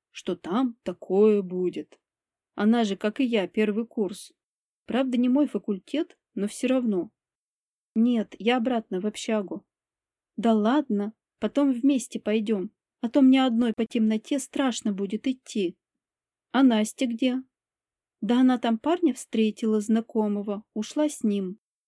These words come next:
Тут меня начинают терзать сомнения. А не в нашу ли комнату ушла Настя, прихватив парня? А теперь Лариса изо всех сил меня туда не пускает.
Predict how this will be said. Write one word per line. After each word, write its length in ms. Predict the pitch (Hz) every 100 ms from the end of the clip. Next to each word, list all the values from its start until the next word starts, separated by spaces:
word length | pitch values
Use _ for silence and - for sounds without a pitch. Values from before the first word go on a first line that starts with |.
| _ _ _ _ _ _
Тут 220 | - 302 -
меня 320 | 220 190 214
начинают 600 | 294 - 214 185 208 226
терзать 440 | 240 214 196 180
сомнения. 720 | - 208 214 196 175 160 156 - _ _ _ _
А 100 | -
не 160 | 185 180
в 80 | 160
нашу 380 | 196 277 - 190
ли 120 | 185
комнату 680 | - 208 349 220 - 151 -
ушла 360 | 190 - 220 208
Настя, 580 | 208 214 185 - 160 - _ -
прихватив 600 | 220 - 262 - 180 _
парня? 480 | 220 208 175 175 - _ _ _ _ _ _
А 80 | 202
теперь 340 | - 196 220
Лариса 500 | 190 180 202 320 -
изо 220 | 202 175 185
всех 400 | - 214 196 -
сил 380 | - 220 311
меня 320 | 226 185 180 214
туда 300 | 233 208 175
не 120 | 190
пускает. 720 | - - - 214 160 160 _